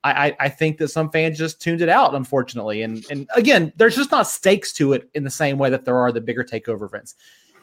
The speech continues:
In my opinion, I'm sorry, my Google keeps wanting to join in on the podcast tonight, so let's just turn that bad boy off here. <laughs> Um, in my opinion, this Fatal Four-Way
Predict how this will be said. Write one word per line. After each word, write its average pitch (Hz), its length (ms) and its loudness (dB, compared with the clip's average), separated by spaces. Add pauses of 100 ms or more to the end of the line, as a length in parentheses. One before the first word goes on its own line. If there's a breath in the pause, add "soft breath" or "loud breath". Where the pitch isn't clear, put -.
(120)
In 180 100 6
my 151 220 6
opinion, 320 480 4 (1000)
I'm 151 80 0
sorry, 143 200 4
my 175 160 4
Google 180 300 4
keeps 143 240 0
wanting 135 280 0
to 120 180 -2
join 135 220 0
in 131 80 2
on 123 80 0
the 113 80 0
podcast 120 480 -2
tonight, 107 240 -6
so 131 80 -4
let's 180 160 -4
just - 180 -10
turn 120 200 -6
that 104 140 -6
bad 104 240 -6
boy 104 160 -4
off 104 200 -2
here. 127 280 2
<laughs> - 460 -10
Um, 180 220 6
in 175 100 4
my 202 200 4
opinion, 233 520 2
this 170 240 -2
Fatal 170 300 2
Four-Way 190 600 0